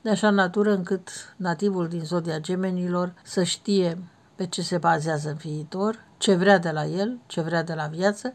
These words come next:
ce așteaptă de la profesie, cât se poate baza pe sine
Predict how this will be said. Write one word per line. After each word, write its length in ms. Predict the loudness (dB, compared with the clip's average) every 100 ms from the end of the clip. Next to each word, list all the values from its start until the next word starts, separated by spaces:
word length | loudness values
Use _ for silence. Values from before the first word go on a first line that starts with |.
| -6
ce 100 | -4
așteaptă 400 | 0 0 -2 -6
de 120 | -4
la 100 | -4
profesie, 760 | -4 -10 -6 -6 -4 -4 -4 -6 -20 -2
cât 220 | 0 2
se 160 | 0
poate 320 | -2 -2 -4 -6
baza 580 | -4 -4 0 0 0 -6
pe 100 | -12
sine 520 | -8 -2 0 0 -2